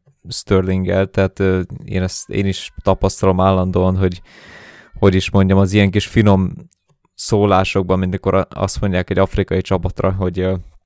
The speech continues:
egy ilyen szokásos toposz, anélkül, hogy látnánk egyetlen meccsét, és mindig elmondják az afrikai csapatokra, hogy hát, izé, fizikálisan tökéletesen felkészültek,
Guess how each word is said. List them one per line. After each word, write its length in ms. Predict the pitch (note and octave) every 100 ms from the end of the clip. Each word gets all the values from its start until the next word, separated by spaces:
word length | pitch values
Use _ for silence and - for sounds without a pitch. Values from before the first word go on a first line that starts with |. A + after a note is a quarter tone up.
| _ _ _ _ -
egy 160 | - F2+
ilyen 140 | F2+
szokásos 600 | F2+ G2+ G2 F#2+ - -
toposz, 420 | - - F#2+ -
anélkül, 400 | - F#2+ F2+ -
hogy 80 | F#2
látnánk 380 | F#2 F#2 F2+ F2
egyetlen 500 | - F2+ G2 G2 F2+
meccsét, 340 | F#2 - G2
és 100 | -
mindig 240 | G2 F#2+ F#2
elmondják 380 | F#2 F#2 F2 F2
az 100 | F#2+
afrikai 360 | - G2 F#2+
csapatokra, 520 | - F#2 - F#2 -
hogy 200 | F2+ F2+
hát, 260 | F#2 F2+ - _ _ _ _ _
izé, 200 | F#2 F#2
fizikálisan 720 | - A2+ A2 G#2 G2 - F#2+
tökéletesen 580 | - A2 G#2 F2+ - F#2+
felkészültek, 1040 | - G#2+ G#2+ A2+ G#2 A#2 G#2+ - A2+ -